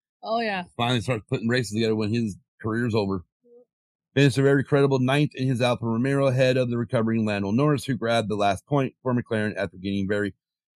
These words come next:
Speaker 2: unlucky with the first red flag and a few skirmishes. The Hurley finished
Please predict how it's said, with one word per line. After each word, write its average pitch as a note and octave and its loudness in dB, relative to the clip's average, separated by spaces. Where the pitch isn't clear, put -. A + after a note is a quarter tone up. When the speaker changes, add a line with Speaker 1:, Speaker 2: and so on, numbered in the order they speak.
Speaker 2:
unlucky B2 2
with A2 -2
the A2 -4
first G#2 -2
red F#2+ -2
flag F2+ 0
and G#2 -4
a G#2+ -4
few F2 -12
skirmishes. C3 -4
The - -2
Hurley D3 4
finished C3+ 2